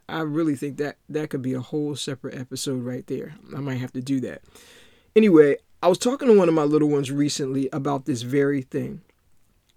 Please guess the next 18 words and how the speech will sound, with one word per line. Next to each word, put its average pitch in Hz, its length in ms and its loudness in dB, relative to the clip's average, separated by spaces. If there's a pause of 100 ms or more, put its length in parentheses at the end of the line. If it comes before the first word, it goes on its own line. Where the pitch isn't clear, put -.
(300)
And 160 400 2 (260)
God 214 280 2
reminded 170 580 2
me 151 160 2
of 139 140 -2
an 135 80 -6
incident 185 480 -6
in 143 100 -4
my 143 140 -4
life 131 420 -6
that 139 260 -4 (280)
explained 196 1040 0
this 160 320 -2 (160)
childlike 156 1120 -2
thing 135 580 -6 (420)
to - 120 -8
me 131 320 -4 (100)
precisely. - 840 -10